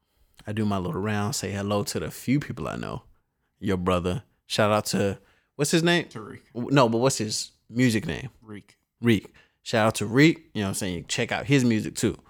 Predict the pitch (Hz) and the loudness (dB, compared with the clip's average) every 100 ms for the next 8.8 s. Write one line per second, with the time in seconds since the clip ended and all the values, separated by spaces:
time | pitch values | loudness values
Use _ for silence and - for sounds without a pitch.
0 | _ _ _ _ 104 98 90 120 - _ | _ _ _ _ -2 0 0 -6 -14 _
1 | - 104 123 107 95 - - 113 98 - | -6 -6 0 0 0 -2 2 2 2 0
2 | 101 95 87 - 95 - - - 80 - | 2 0 -2 -2 -2 -2 -4 -6 -8 -10
3 | _ - - - 123 123 117 104 - _ | _ -20 -16 4 6 8 6 2 -6 _
4 | _ _ _ _ _ _ _ _ _ - | _ _ _ _ _ _ _ _ _ 2
5 | 135 127 131 131 117 113 120 127 127 123 | 6 6 4 2 2 4 6 6 6 6
6 | 123 117 107 104 - 104 95 107 98 101 | 6 6 6 4 2 2 4 4 4 0
7 | 120 107 95 92 92 90 - - - - | -2 -2 0 0 0 -2 -6 -20 -20 -20
8 | - - 127 135 135 135 123 | -20 2 6 8 10 8 6